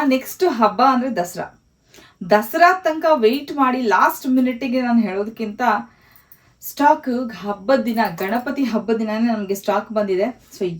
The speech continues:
ಇವತ್ತೇ ತೋರಿಸ್ಬಿಡೋಣ. ಹ, ಗಣಪತಿನ ವಿಸರ್ಜನೆ ಮಾಡಿ ಬಂದ್ವಿ, but ಇದನ್ನ ಲೇಟ್ ಮಾಡಿದೆ. ಯಾಕಂದ್ರೆ ನಮ್ಮ ಒಂದು ರೂರಲ್ ಪೋಸ್ಟ್ ಆಫೀಸಲ್ಲಿ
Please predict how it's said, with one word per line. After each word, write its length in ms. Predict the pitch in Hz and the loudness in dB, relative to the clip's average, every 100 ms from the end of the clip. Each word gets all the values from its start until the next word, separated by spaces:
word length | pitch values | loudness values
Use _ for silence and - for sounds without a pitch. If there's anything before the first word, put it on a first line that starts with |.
| - | -4
ಇವತ್ತೇ 480 | 226 285 285 - 311 | 0 0 0 2 2
ತೋರಿಸ್ಬಿಡೋಣ. 460 | 262 247 226 214 | 2 -4 -4 -4
ಹ, 220 | 208 175 | -2 -4
ಗಣಪತಿನ 540 | 180 185 202 240 320 302 | -2 0 0 2 0 0
ವಿಸರ್ಜನೆ 500 | 226 214 262 240 262 | 0 0 0 0 -2
ಮಾಡಿ 280 | 247 240 220 | 0 0 -2
ಬಂದ್ವಿ, 480 | 180 202 202 175 - - - 202 | -4 -6 -6 -8 -10 -20 -8 -2
but 200 | 240 262 | 0 0
ಇದನ್ನ 180 | 254 294 | -2 0
ಲೇಟ್ 380 | 214 226 277 269 | 2 0 0 -4
ಮಾಡಿದೆ. 260 | 214 185 | -4 -4
ಯಾಕಂದ್ರೆ 280 | 196 262 262 | -2 0 0
ನಮ್ಮ 320 | 202 226 269 302 240 | 0 2 4 4 2
ಒಂದು 500 | 254 240 247 247 - - 208 | 0 0 -2 -6 -10 -8 -2
ರೂರಲ್ 540 | 208 269 302 302 311 - _ | 2 4 4 4 2 -10 _
ಪೋಸ್ಟ್ 300 | 226 277 - | 0 0 0
ಆಫೀಸಲ್ಲಿ 560 | 208 - 202 190 208 | -4 -4 -8 -6 -6